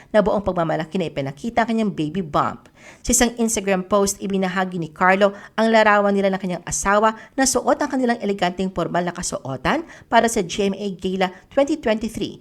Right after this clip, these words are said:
at ang baby bump ni Luan. Caption niya sa post, "Awesome threesome, hashtag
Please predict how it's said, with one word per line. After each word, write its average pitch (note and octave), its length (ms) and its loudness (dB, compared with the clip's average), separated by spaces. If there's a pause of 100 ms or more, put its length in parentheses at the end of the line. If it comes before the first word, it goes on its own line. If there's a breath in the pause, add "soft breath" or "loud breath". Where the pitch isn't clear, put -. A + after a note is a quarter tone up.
(200 loud breath)
at G#3 80 2
ang G3 80 4
baby G#3 240 0
bump F3 320 -2
ni G3+ 80 2
Luan. A3 560 0 (320 loud breath)
Caption A#3 400 4
niya A3+ 100 -4
sa A#3 60 -8
post, A3+ 400 2 (240 loud breath)
"Awesome E4+ 480 4
threesome, A#3+ 560 0 (240 loud breath)
hashtag A#3+ 480 0